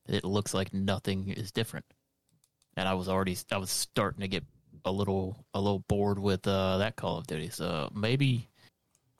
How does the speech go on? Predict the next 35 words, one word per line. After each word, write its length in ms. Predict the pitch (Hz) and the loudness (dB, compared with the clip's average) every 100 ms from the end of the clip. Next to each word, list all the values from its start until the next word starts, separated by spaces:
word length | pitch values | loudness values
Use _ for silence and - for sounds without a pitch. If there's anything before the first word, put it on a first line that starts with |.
| _ - | _ -4
maybe 520 | 101 120 160 175 170 | 2 4 6 8 8
with, 260 | 143 135 - _ _ _ _ - - - - | 8 8 4 _ _ _ _ -6 -6 -4 2
with, 180 | 113 - - | 2 2 -2
uh, 260 | 107 101 92 95 | 2 2 2 0
delaying 420 | 101 110 110 110 | 2 4 4 4
it, 160 | 107 - | 2 0
skipping 440 | - 110 98 98 | -2 -2 2 2
out 180 | 95 95 | 2 2
on 100 | 95 | 0
a 60 | |
year, 460 | 92 92 92 95 95 - | 2 2 2 2 0 0
they 160 | 98 90 | 0 0
can 160 | 95 | -2
take 280 | - 98 92 | 0 -2 0
that 220 | 95 90 | 0 0
little 240 | 92 95 90 | 0 0 0
bit 160 | 92 | 0
of 100 | 87 | 0
extra 340 | 90 - - 85 | -2 -4 -8 -8
time, 540 | - 80 76 82 - - _ _ - | -6 -4 -4 -6 -10 -16 _ _ -8
make 420 | 117 113 113 104 | 0 2 2 2
it 100 | 101 | 2
a, 120 | 92 - - | 2 -2 -4
make 320 | 139 131 123 | 2 2 4
it 80 | 104 | 2
a 60 | - | 0
better 300 | - 73 62 | -2 -4 -6
game. 360 | - 73 78 - - _ _ _ _ _ - | -8 -6 -6 -8 -14 _ _ _ _ _ -2
That's 240 | 120 - | -2 2
all 180 | 98 92 | 2 2
I'm 140 | 90 | 0
hoping 340 | - - - 82 | -2 -6 -8 -8
for. 340 | 82 87 101 _ - - | -4 -4 -6 _ -10 0
I'm 180 | 139 139 | 0 4
pro-, 200 | 131 | 4